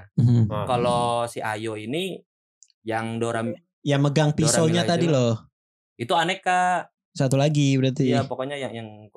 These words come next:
Speaker 3: yang botak juga, yang botak semua sih.
Speaker 1: Ya kan emang
Speaker 3: Itu doang sih.
Speaker 1: <laughs> itu jenderalnya udah itu
Speaker 2: Kena
Speaker 1: doang.
Speaker 2: kanker apa gimana, anjing?
Speaker 1: Iya.
Speaker 3: Botak itu
Speaker 2: Botak.
Speaker 3: emang
Speaker 1: Kayak gini-gini nih harus gua cut nih kan, <laughs> anjing. Gitu-gitu.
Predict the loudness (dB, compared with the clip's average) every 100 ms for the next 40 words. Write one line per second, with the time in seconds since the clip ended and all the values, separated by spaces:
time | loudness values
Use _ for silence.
0 | -10 -8 -4 -6 -6 -12 -10 -10 -12 -12
1 | -10 -8 -10 -14 -18 -18 -20 _ _ _
2 | -20 -4 0 2 2 2 4 4 4 2
3 | -2 -4 -2 0 0 0 2 2 2 0
4 | 2 2 2 2 2 0 -2 -6 -10 -10
5 | -14 -14 -16 -20 -20 -20 _ _ 2 2
6 | 4 2 2 0 -2 -4 -6 -10 -10 -2
7 | 2 4 4 4 2 4 4 4 2 0
8 | 0 0 0 -2 2 4 4 4 4 4
9 | 4 4 4 4 4 2 -4 _ -16 -2
10 | 0 0 -2 -2 2 2 2 2 2